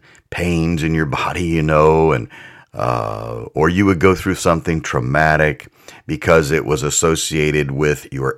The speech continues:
age and stages of life that you were going through. And many times when we have these aches and pains in our body or our voracious appetite or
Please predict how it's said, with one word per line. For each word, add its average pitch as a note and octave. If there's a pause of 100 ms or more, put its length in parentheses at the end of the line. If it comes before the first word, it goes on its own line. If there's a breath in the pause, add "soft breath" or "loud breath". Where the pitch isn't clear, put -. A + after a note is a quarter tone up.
age D#2 (520 soft breath)
and C#2
stages F2
of D#2
life D#2
that D2
you D#2
were D2+
going D2+
through. D2
And C#2+
many F2
times D#2+
when D2+
we D#2
have D#2
these D2
aches D2+
and D2
pains D#2+
in D2
our D#2
body D2+
or D2+
our D2
voracious D#2
appetite D2+
or C#2